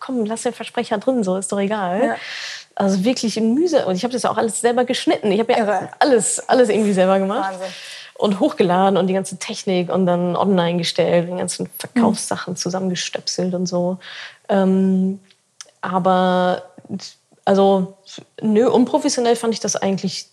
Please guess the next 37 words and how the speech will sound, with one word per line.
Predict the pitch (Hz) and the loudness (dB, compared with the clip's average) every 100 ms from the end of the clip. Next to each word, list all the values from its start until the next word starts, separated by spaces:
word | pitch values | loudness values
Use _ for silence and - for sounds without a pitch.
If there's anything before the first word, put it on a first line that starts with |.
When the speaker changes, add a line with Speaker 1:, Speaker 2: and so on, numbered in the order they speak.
| - | -2
Speaker 1:
nicht, | 202 349 - | 0 0 0
weil | 226 | 0
ich | |
Speaker 2:
Mhm. | 240 | 2
Speaker 1:
dachte, | 302 | 0
okay, | - - 196 | -2 -2 0
worum | 180 190 | 2 0
geht's? | 175 320 - | 2 0 0
Es | - | -6
geht | 214 202 | -2 0
um | 190 | 0
den | 180 | 0
Inhalt, | 196 208 202 | 0 0 2
den | 196 | 0
ich | 175 175 | 0 0
sage. | 214 294 302 | 0 0 0
Ja, | 233 | 0
ich | 233 226 | 0 -6
hab | - | -8
schon | 208 208 190 | -4 -4 -2
im | 180 185 | -2 -2
Hintergrund | 240 226 196 196 | -2 -2 -2 -2
ein | |
bisschen | 190 180 | -2 -2
aufgeräumt, | - 254 247 233 | -2 0 0 0
ein | |
paar | 202 | -2
Blumen | 185 269 | 0 2
<laughs> | |
hingestellt, | 277 311 - 339 349 | 2 2 2 2 2
so, | - 302 | 2 2
das | 285 480 - | 2 0 0
war | - | 0
dann | - 247 | 2 2
meine | 202 208 | 4 2
Professionalität. | 214 208 220 196 180 185 220 247 285 - - - - - - - - _ _ _ | 0 0 -2 -2 -4 -2 -4 -4 -6 -6 -10 -8 -10 -12 -16 -20 -20 _ _ _
Und | - 208 208 202 - | -2 0 0 -2 -8